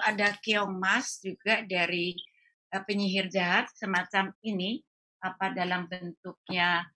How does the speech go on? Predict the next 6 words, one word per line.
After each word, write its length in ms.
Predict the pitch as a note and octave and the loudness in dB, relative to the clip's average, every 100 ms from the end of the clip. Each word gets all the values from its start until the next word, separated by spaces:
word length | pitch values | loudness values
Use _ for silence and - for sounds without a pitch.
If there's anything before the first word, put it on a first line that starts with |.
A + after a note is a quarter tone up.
| _ _ _ _ _ - | _ _ _ _ _ -4
eh, 640 | F#3 F#3 F3+ F3 F3 F3+ F3+ _ _ _ | 0 2 2 0 -2 -6 -10 _ _ _
dalam 400 | F#3 F#3+ F#3 F#3 | -2 2 2 0
bentuk, 480 | F#3 F3+ F#3+ F#3 - _ _ | -2 -6 -6 -8 -10 _ _
eh, 400 | - E3+ E3 E3+ B2+ - _ _ _ _ | -6 -4 -2 -4 -8 -14 _ _ _ _
novel 360 | A3+ B3 A#3 - | 2 4 0 2
pendek. 480 | F#3+ F3+ F3 B3+ | 2 4 2 0